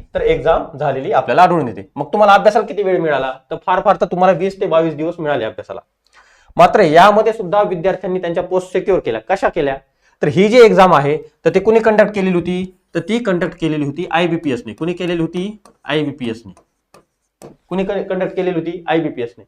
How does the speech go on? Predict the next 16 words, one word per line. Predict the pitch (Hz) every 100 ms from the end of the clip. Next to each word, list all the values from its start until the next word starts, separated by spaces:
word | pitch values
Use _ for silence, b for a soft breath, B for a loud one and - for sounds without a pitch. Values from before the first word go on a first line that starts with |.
| _ _ _
मग | 143
ही | 135 226
आयबीपीएसने | 160 180 196 208 208 226
कंडक्ट | 240 208 196 -
केलेली | 185 185 190
एक्झाम | 180 143 143 147 - _ -
ही |
बँकिंग | 165 180 180 180 240
पॅटर्ननुसार | 190 175 175 165 165 135 156
आहे, | 165 127 -
हे | 165
आपल्याला | 170 160 151
एवढं | 151 135
लक्षात | 127 - -
आलं | 120
पाहिजे. | 131 95